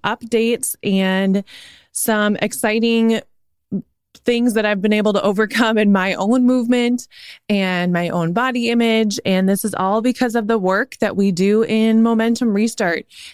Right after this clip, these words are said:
and the people I've surrounded myself with. So if you are feeling at all unmotivated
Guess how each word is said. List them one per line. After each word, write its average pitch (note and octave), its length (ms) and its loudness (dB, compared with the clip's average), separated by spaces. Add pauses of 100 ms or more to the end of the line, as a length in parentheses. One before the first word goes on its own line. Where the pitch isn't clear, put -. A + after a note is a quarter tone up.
(120)
and G3 500 0 (100)
the F#3 640 0 (220)
people A#3 260 0
I've G3 160 -2
surrounded F#3+ 420 -2
myself E3+ 460 -2
with. - 300 -6 (1000)
So A#3+ 220 0
if A3 160 0
you C4+ 400 4
are C4 180 -2
feeling G3 640 0 (1080)
at G#3 220 -2
all A3+ 560 0 (240)
unmotivated C4+ 1080 2